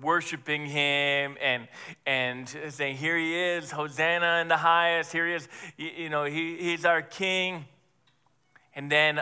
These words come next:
a week later to die. Um, you think, and to be made fun of this way, you think it would be humiliating to him. And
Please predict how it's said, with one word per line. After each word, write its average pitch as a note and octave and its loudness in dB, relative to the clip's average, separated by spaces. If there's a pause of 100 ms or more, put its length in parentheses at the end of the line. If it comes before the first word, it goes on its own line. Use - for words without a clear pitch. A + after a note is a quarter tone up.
a D3+ 4
week C#3+ -2
later D3 2
to - -8
die. C3+ 6 (2250)
Um, B2 -2 (640)
you C#3+ -16
think, E3+ -8
and C#3+ -6
to C#3 -8
be C3 -12
made C3 -4
fun D#3+ 0
of D3 -6
this B2 -14
way, C3+ -4
you C3+ -8
think D3+ -8
it - -4
would C#3+ -6
be C#3 -10
humiliating C3+ -6
to B2+ -12
him. C3+ -4
And A#2 -12